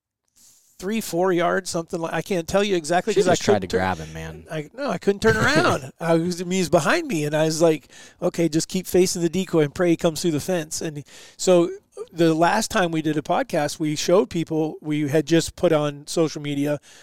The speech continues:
Speaker 1: "Your bird coming through a fence and didn't check up, man." I mean, bloop, right through the fence. This bird wouldn't, wouldn't do it. And it wasn't much, I mean, it was a little better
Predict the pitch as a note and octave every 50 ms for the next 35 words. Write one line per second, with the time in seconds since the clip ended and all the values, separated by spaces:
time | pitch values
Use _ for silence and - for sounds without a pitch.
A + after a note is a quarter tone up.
0 | _ _ _ _ _ _ - D3+ G#3 C4 A#3 E3 E3 D#3 D3 B2 - F3 E3 D#3
1 | C#3+ - - D#3+ D#3 C#3+ - F#3+ A3 A3+ F#3 - - C3+ - - - - E3 D3+
2 | D3 C3+ - F3 D#3 C#3 - A3 A#3+ - - - E3 D3 D3 D3+ E3 D#3+ D3 -
3 | B2+ A#2+ A#2 - - G4 G#4 - _ _ _ E3+ D#3+ E3 E3 - F3 E3 D3 D3
4 | - - A3+ F3 C#3+ - - - - - - - - - _ _ - D#3 - -
5 | F3 E3+ F3+ F3+ F3 E3 D#3+ D#3 D3+ C#3 D3 E3 D#3 D#3 D#3 C#3+ D3+ D#3+ G#3+ A#3+
6 | F#3+ - - _ _ _ _ _ - D3+ D3+ D3 D#3 D#3+ D#3 F3 F3+ F#3 F#3+ G3
7 | E3+ F#3 F#3 E3 F3 F#3 - - A3 - - E3+ E3 F3 F#3 F#3 F3+ D#3+ F3+ F3
8 | F3+ F3+ E3 C#3+ C3 D3+ D3+ E3 F3+ F#3+ G3 F#3 E3